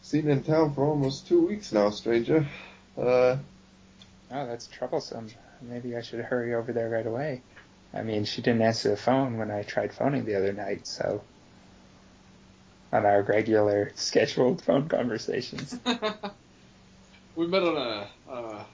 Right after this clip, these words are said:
Speaker 3: speed dating, <laughs> but, but, uh, I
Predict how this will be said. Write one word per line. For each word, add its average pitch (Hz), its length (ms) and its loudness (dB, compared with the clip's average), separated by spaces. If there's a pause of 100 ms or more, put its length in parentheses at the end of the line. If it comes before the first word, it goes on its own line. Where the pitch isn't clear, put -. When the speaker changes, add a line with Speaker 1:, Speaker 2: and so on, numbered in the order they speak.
(480)
Speaker 3:
speed 160 420 -2
dating, 95 400 -6 (120)
<laughs> - 120 -20
but, 139 720 -2
but, - 220 6
uh, 107 120 -8 (540)
I 330 60 2